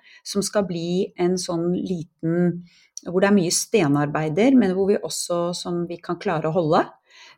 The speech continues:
eh, og hvor det skal være mye, eh, duft og mye,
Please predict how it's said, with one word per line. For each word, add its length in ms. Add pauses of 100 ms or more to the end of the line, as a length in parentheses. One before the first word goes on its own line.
eh, 220
og 640 (140)
hvor 140
det 120
skal 180
være 300
mye, 800 (380)
eh, 880 (480)
duft 540 (580)
og 500
mye, 840